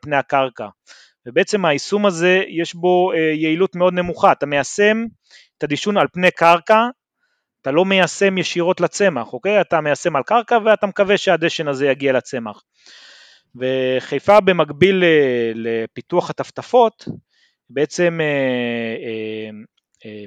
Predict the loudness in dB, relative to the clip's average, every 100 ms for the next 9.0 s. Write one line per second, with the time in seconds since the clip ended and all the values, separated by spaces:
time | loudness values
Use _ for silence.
0 | -20 -10 0 0 0 -4 -2 -2 -2 -4
1 | -4 0 4 4 2 -4 -4 -4 -4 -4
2 | -4 -2 -2 0 0 0 0 6 6 6
3 | 4 2 2 2 0 2 2 0 2 2
4 | 2 0 0 2 -2 -4 -10 -8 -6 -2
5 | -2 0 2 2 2 -2 -4 -6 -6 -10
6 | -8 -6 -6 _ _ -20 _ _ -10 0
7 | 0 0 0 0 0 0 -2 -2 0 0
8 | 2 4 4 2 -2 -4 -6 -10 -4 -4